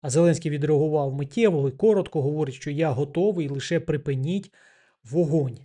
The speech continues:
Е, також в Євросоюзі чітко заявляють, що Зеленський є легітимним демократично обраним президентом,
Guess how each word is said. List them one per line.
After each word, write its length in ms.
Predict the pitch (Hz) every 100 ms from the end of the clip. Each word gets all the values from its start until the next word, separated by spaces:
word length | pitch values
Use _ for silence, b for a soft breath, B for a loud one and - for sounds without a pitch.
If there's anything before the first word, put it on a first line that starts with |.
| _ _ _ _ _ _ _ _ _ _ _ _ _ _ _ _ -
Е, 180 | 151 151
також 460 | 220 214 185 147 147
в 20 |
Євросоюзі 720 | 165 185 175 190 170 147 139
чітко 340 | - 185 -
заявляють, 580 | 135 147 139 165 190 165
що 280 | - - 156
Зеленський 540 | 131 165 190 151 - 143
є 160 | 170
легітимним 720 | 147 147 143 170 190 147 139
демократично 680 | 131 147 156 156 190 180 165
обраним 540 | 165 175 143 135 135 135
президентом, 760 | 151 160 160 202 190 175 147